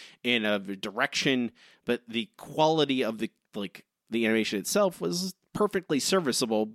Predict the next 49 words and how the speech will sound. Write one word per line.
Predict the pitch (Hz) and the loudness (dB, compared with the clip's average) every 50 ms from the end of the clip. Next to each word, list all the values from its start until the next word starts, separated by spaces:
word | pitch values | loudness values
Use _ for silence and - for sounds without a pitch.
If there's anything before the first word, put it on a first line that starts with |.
| - - - | -10 -6 -2
and | 120 123 123 | 2 2 4
you | 117 | 4
were | 110 | 2
fine | 101 - - 202 226 170 | 2 0 2 2 4 4
with | 127 120 | 4 2
it | 123 - | 0 -2
because | 113 - - 123 113 - | -4 -4 -2 -2 -2 0
they | 117 107 | -2 -2
made | 101 110 113 113 101 | 0 0 -2 -2 -4
twenty | - - - 143 127 101 95 | -6 -6 -4 -4 -4 -4 -4
plus | - - - 113 104 - | -6 -6 -4 -4 -4 -4
episodes | 107 - - - - 107 - - - | -6 -8 -10 -10 -8 -8 -10 -10 -10
a | - | -10
season. | - - 214 190 - - - - | -8 -6 -4 -4 -6 -6 -8 -12
It's | - - - - | -16 -16 -12 -8
a | |
lot, | - - 135 - - - - - - - - _ - | -4 -4 -4 -4 -6 -12 -20 -20 -20 -20 -20 _ -6
a | - | -4
lot | 147 127 - | -4 -4 -4
to | - | -6
do. | 190 175 190 208 - - - _ _ _ _ _ _ _ _ | -4 -2 0 0 0 -2 -8 _ _ _ _ _ _ _ _
Santa's | - - 226 254 240 | -2 0 2 2 4
little | 226 220 196 | 4 4 4
helper | 202 196 170 | 4 2 2
finds | - - 185 185 175 170 | 2 2 2 2 4 4
Homer | 165 151 143 143 143 139 147 - | 4 4 4 2 0 -2 -4 -8
because | 123 - - 135 120 | -6 -2 0 0 2
he | 143 127 | 2 2
sniffed | 117 - - - 160 165 185 - - - - - | 2 2 2 4 4 4 2 2 -2 -8 -14 -12
his, | - - - 160 156 147 139 131 127 143 | -6 -2 2 4 4 4 2 2 0 2
uh, | 139 127 123 117 110 104 101 95 - _ _ _ _ _ _ _ _ | 4 4 6 4 4 2 0 -2 -6 _ _ _ _ _ _ _ _
safety | - - - - 151 143 160 - - _ - 208 214 | -8 -4 -2 0 2 0 0 -2 -6 _ -6 -6 -4
bra, | 202 - 202 202 202 220 240 226 - - - | -2 -2 0 0 2 0 0 -2 -6 -8 -6
training | - - 156 185 220 240 240 220 | -2 0 0 2 2 0 -2 -2
bra. | - 233 220 226 240 240 254 - - | 0 2 2 4 4 4 2 2 0
Ec-, | - 151 - - - | -4 -6 -6 -6 -4
what, | 156 160 208 240 214 - | 0 2 2 2 0 0
what | 156 143 208 247 | 0 0 0 0
is | 277 277 254 | 0 0 -2
it? | - 269 - - _ _ _ _ _ _ _ - | -2 -2 -2 -6 _ _ _ _ _ _ _ -10
What, | - 143 - - - | -6 -6 -6 -6 -4
Homer | - - 226 247 247 226 | -2 0 0 2 2 4
has | 196 196 180 | 4 4 4
a | 180 | 2
bra, | 151 123 147 147 143 127 117 92 87 - - _ _ _ _ _ _ _ _ - | 0 0 2 2 4 4 4 2 0 -4 -12 _ _ _ _ _ _ _ _ 0
and | 131 139 | 2 4
Marge | 151 170 170 | 4 4 4
is | 156 147 | 2 0
ashamed. | 143 131 - 160 147 123 104 95 90 - - - | 0 0 0 2 2 0 0 -4 -6 -10 -12 -16